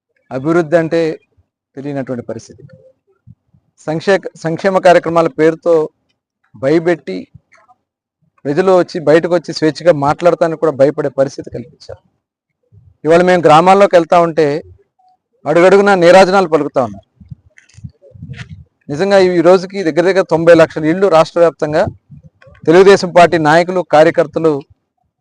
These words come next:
నిర్భయంగా వాళ్ళ దగ్గరికి వెళ్ళి వాళ్ళ అభిప్రాయాలు తీసుకోవడం అంటే ఇవాళ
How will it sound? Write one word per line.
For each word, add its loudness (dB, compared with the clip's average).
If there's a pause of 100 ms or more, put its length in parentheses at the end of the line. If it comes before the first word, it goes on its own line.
(680)
నిర్భయంగా 4
వాళ్ళ 6
దగ్గరికి 0
వెళ్ళి 0
వాళ్ళ 4
అభిప్రాయాలు 2
తీసుకోవడం -8
అంటే -2 (960)
ఇవాళ -2